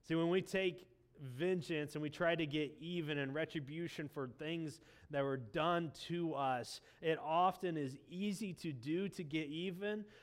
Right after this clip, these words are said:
but it results in harmful situations, and nothing changes. See, when we get even, the situation that we're feeling pain for,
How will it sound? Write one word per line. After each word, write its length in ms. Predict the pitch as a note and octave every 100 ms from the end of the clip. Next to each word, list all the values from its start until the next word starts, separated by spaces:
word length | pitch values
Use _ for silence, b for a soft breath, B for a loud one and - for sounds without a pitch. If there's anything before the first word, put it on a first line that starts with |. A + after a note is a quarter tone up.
| B
but 120 | F3 D#3+
it 120 | D#3
results 920 | D3+ D3+ A#2+ E3+ F3 F3 - - - b b -
in 160 | C3+
harmful 840 | B2 - C#3+ D3 D3 - C#3+ C3 -
situations, 1300 | - - C3 - A2 A#2+ B2 - - F#2 F2 - - - _ b b b b -
and 220 | C3 C#3
nothing 640 | D3 C#3+ - B2 G#2 F#2 - _ _ _ _ _ _
changes. 840 | - C#3+ A2 F2 D#2 - - - _ _ _ _ _ _ _ _ _ _ _ -
See, 120 | -
when 120 | D3+ D#3+
we 100 | D#3+
get 240 | E3+ D#3+
even, 640 | D#3+ G3+ F#3 D3+ D#3+ D3+ C3+ B B
the 80 | -
situation 840 | C#3+ - F#3+ E3+ D#3+ F#3 F3+ F3 D3+
that 140 | C#3+
we're 140 | C#3 D#3
feeling 400 | - F3 E3 C#3
pain 420 | - E3 F3+ G3
for, 460 | - G3 G3+ A3